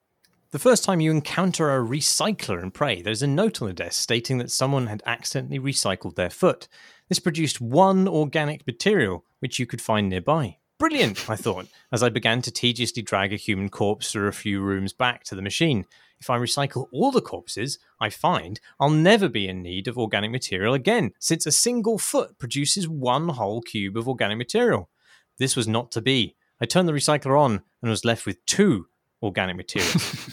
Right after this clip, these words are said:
My question is this. Do you think this woman's foot was so big that it yielded half a human's worth of recycled materials?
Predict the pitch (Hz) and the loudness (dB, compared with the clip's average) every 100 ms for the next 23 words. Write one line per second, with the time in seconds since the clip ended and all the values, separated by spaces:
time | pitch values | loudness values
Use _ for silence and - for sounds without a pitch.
0 | - 143 202 196 180 151 220 - - - | -2 2 4 4 4 4 4 2 0 -6
1 | - - - - 202 202 220 175 196 190 | -14 -20 -20 -2 0 2 2 4 6 6
2 | 170 - 233 180 127 117 - 214 240 175 | 6 4 6 6 4 4 6 6 4 4
3 | 269 208 110 - - - 135 127 151 175 | 4 4 2 -8 -10 0 0 4 6 6
4 | 165 156 - 175 185 170 - 175 160 143 | 4 0 4 6 4 0 0 4 6 6
5 | 143 143 139 135 143 147 143 139 - 170 | 6 4 4 2 2 2 0 -2 0 4
6 | 165 104 98 - | 6 4 0 -4